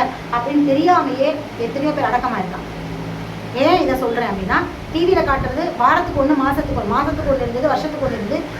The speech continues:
இப்ப கொஞ்சம் கொஞ்சமா டி வில ஊடகங்கள்ல வர செய்திகளே, ம், வாரத்துக்கு ஒண்ணா மாறிடுச்சு. ஆனா நிமிடத்துக்கு ஒண்ணு, நாளுக்கு ஒண்ணு நடந்துகிட்டு இருக்கு. இந்த நேத்து மதியம்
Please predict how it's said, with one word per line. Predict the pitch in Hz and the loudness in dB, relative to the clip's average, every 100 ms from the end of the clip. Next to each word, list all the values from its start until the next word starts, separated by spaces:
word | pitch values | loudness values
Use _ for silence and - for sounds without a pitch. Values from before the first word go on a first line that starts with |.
| - | -6
இப்ப | 269 | 0
கொஞ்சம் | 262 269 294 | 2 2 2
கொஞ்சமா | 330 311 349 | 2 2 2
டி | - 330 | 2 2
வில | 349 | 4
ஊடகங்கள்ல | 285 311 349 320 311 285 | 4 6 4 4 2 2
வர | 277 262 | 0 2
செய்திகளே, | 269 302 254 262 359 - - 233 | 2 2 2 2 0 -2 -6 -6
ம், | 226 214 190 185 | -4 -4 -4 2
வாரத்துக்கு | 240 330 359 320 | 4 4 4 2
ஒண்ணா | 269 262 | 2 2
மாறிடுச்சு. | 240 208 185 - - - - | 0 -2 -6 -8 -12 -12 -4
ஆனா | 233 262 311 415 - - - 240 | 0 4 6 4 0 -8 -6 4
நிமிடத்துக்கு | 311 403 370 381 | 6 6 4 2
ஒண்ணு, | 285 302 | 2 2
நாளுக்கு | 285 311 339 277 | 2 2 2 2
ஒண்ணு | 277 | 2
நடந்துகிட்டு | 254 240 220 - | 0 0 -2 -2
இருக்கு. | 202 - - - - - - - - - - - - 240 | -4 -6 -6 -8 -8 -8 -8 -8 -4 -2 0 -2 -4 0
இந்த | 262 294 339 | 4 6 4
நேத்து | - 262 294 370 - | 2 2 4 4 2
மதியம் | 285 285 269 285 | 0 2 4 2